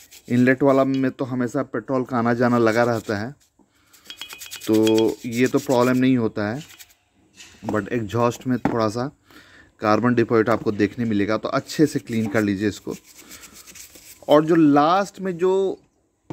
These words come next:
कार्बन जो कि ब्रश से क्लीन नहीं हो रहा है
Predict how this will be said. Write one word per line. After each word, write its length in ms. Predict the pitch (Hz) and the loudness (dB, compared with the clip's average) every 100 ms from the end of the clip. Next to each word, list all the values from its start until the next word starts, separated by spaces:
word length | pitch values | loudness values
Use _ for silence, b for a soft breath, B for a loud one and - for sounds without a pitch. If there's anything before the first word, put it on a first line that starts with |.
| - | -10
कार्बन 400 | - 139 143 147 | 0 2 4 2
जो 140 | 139 139 | 2 0
कि 160 | 143 | 0
ब्रश 320 | 147 107 143 147 | -6 0 0 0
से 180 | - | -2
क्लीन 280 | 147 143 143 | -4 0 0
नहीं 260 | 135 131 143 | 2 2 2
हो 120 | 131 | 2
रहा 160 | 110 104 | 0 -2
है 160 | 107 | -4